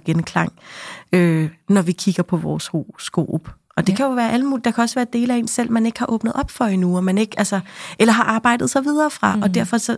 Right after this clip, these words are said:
Speaker 1: så er den del ikke længere så levende, som den måske har været, ikke?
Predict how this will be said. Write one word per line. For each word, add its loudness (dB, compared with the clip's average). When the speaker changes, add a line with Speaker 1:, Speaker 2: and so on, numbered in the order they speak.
Speaker 1:
så -4
er 2
den -4
del 0
ikke 2
længere 0
så 0
levende, 4
som -4
den -6
måske -6
har -2
været, 0
ikke? 2